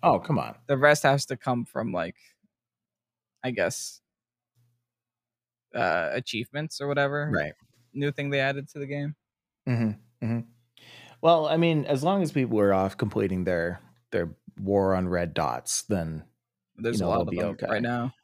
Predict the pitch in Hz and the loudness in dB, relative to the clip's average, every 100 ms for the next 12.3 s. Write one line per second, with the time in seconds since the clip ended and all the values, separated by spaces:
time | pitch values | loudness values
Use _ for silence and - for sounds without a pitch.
0 | _ 117 117 120 95 71 52 - _ _ | _ -6 -2 0 0 0 -8 -14 _ _
1 | _ _ 120 110 101 117 107 107 - - | _ _ 2 4 4 4 2 2 -2 -2
2 | 131 - 156 151 143 143 123 123 120 139 | 0 4 4 4 4 4 4 2 2 2
3 | 135 131 135 110 104 101 98 95 85 85 | 4 4 4 6 4 4 2 2 2 0
4 | 85 - 101 90 87 90 87 87 90 _ | -2 -2 -2 -2 -2 -2 -2 -4 -6 _
5 | _ - - 123 101 101 - _ _ _ | _ -14 -6 -2 0 -2 -10 _ _ _
6 | - - 127 117 117 139 131 139 151 170 | -4 4 6 6 4 2 4 2 4 2
7 | - - - - - 175 170 165 147 151 | 0 -10 -18 -18 0 4 4 4 4 4
8 | 139 - 170 240 208 202 - 151 - 151 | 4 2 4 4 6 6 6 4 4 4
9 | 147 - 107 95 90 - - 226 131 131 | 4 4 4 2 -2 -6 -18 -6 2 4
10 | 160 175 147 131 120 - 151 139 151 151 | 4 4 2 4 2 0 -4 0 2 2
11 | 123 110 - 107 - 104 98 98 113 107 | 2 -2 -2 -2 0 -2 -4 -2 2 4
12 | 107 107 | 4 2